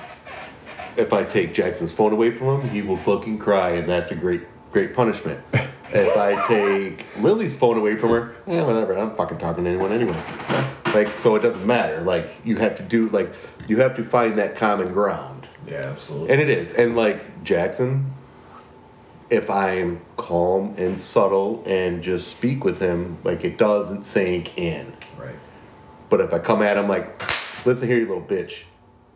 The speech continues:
Speaker 1: then it does. Now, if I did that to Phoenix, holy fuck, would that be crying
Speaker 3: <laughs>
Speaker 1: and oh my God. So,
Speaker 3: Same with Cameron McKinley.
Speaker 1: yeah,
Speaker 3: So
Speaker 1: so then,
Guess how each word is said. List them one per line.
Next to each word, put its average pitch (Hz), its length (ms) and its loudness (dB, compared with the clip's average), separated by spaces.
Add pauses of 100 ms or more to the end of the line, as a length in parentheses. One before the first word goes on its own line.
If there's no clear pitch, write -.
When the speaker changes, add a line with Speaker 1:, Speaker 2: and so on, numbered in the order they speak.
(140)
Speaker 1:
then 131 160 2
it 123 100 -2
does. - 500 -2 (920)
Now, 85 160 -2
if 82 80 -4
I 95 60 2
did 113 180 2
that 110 160 2
to - 60 -10
Phoenix, 196 480 2
holy 131 640 2 (100)
fuck, 107 220 2
would 143 100 2
that 98 160 2
be 208 140 4
crying 113 560 2
Speaker 3:
<laughs> 113 180 0
Speaker 1:
and 104 180 2
oh 107 240 2
my 101 120 -2
God. 92 320 -2 (400)
So, 196 180 6
Speaker 3:
Same 143 140 2
with 143 80 -6
Cameron 135 240 0
McKinley. 143 420 -4
Speaker 1:
yeah, - 180 2
Speaker 3:
So 120 180 -4
Speaker 1:
so 190 240 6
then, 151 280 0